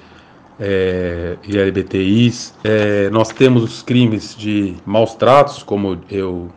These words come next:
disse outrora. Também temos a incidência muito grande de crimes de apropriação indébita e retenção ilegal de cartão magnético ou outro documento. Infelizmente,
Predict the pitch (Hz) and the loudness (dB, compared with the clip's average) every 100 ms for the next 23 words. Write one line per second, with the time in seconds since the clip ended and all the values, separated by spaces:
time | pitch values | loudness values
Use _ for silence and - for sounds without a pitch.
0 | - - 95 98 - 104 85 _ _ - | -20 -18 -6 -6 -6 -16 -16 _ _ -16
1 | 92 107 107 123 127 127 - - - _ | -12 -4 0 2 0 -4 -18 -20 -20 _
2 | _ _ 110 117 120 123 117 113 107 113 | _ _ 0 4 2 2 0 2 2 0
3 | - 110 92 110 113 117 117 120 101 104 | 0 -4 0 0 0 0 -2 -2 -2 2
4 | 123 127 101 87 85 - 120 101 - 104 | 2 2 0 -4 -10 -18 -12 -12 -4 -2
5 | 104 98 92 101 - 120 - 104 - - | 0 -2 -2 -2 0 -2 2 0 0 0
6 | 120 104 90 101 110 110 104 113 113 - | 2 0 0 0 0 -2 -4 -4 -4 -6
7 | - - _ - 101 110 117 107 92 - | -20 -20 _ -6 0 0 0 -2 -2 -2
8 | 110 113 107 95 101 101 104 - 98 - | 0 0 0 0 0 0 -2 -4 -12 -6
9 | 92 - 117 110 101 95 98 104 - 123 | -6 -4 -2 0 0 -2 -2 -4 -6 -4
10 | 110 107 110 110 110 107 107 90 85 - | 0 0 0 -2 -4 -2 -4 -4 -8 -18
11 | - - - _ - - - _ - - | -20 -20 -20 _ -20 -20 -20 _ -18 -10
12 | 98 117 113 110 127 127 - | 0 2 4 4 2 0 -8